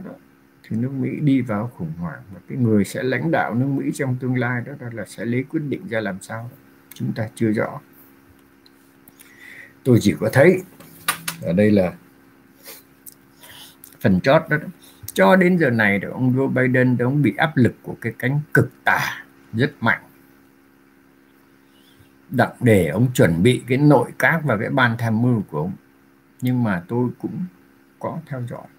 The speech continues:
thì tôi thấy rằng là ông ấy tương đối, ông chống lại cái áp lực của cái phe cực tả, và ông chọn những cái người mà ông đã báo trước có thể sẽ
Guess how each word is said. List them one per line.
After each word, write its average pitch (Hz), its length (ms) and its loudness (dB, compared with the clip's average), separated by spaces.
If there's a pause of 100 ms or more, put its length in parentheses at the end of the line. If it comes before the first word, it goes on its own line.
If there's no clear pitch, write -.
(120)
thì 101 180 -12
tôi 113 160 -10
thấy 127 180 -8
rằng 120 220 -8
là 87 160 -8
ông 123 200 -4
ấy 156 140 -4 (500)
tương 160 220 4
đối, 156 240 0 (760)
ông 143 220 -4
chống 180 260 2
lại - 240 -2
cái - 100 -8
áp 170 180 -4
lực 123 180 2 (100)
của 78 200 -8
cái 120 140 -12
phe 107 180 -8 (100)
cực - 240 -4
tả, - 340 -8 (340)
và - 80 -12
ông 113 180 -4
chọn 107 300 -2
những 135 160 -4
cái 165 120 4
người 117 340 8
mà 98 140 4
ông 110 180 0
đã 95 120 -6
báo 147 200 -4
trước 208 360 -2
có 170 160 -8
thể - 180 -10
sẽ - 240 -12